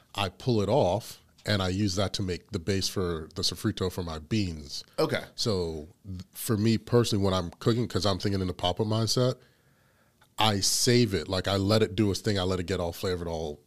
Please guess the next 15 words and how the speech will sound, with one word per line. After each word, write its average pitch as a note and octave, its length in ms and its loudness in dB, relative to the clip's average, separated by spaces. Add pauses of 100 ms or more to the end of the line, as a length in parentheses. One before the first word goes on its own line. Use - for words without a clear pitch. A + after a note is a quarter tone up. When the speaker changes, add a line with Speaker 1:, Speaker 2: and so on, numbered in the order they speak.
Speaker 1:
rendered, F#2 540 -2
all D2+ 200 -6
smoky, G2 540 -2
and F2 140 -4
then F2 220 -4 (120)
that's G#2 340 4
the E2+ 420 -2 (120)
fat - 460 -2
and F2+ 140 -6
oil G2 300 0
that F2 120 -4
I E2+ 60 -4
use F2 320 -4
when F2 120 -6
I'm D#2 220 -8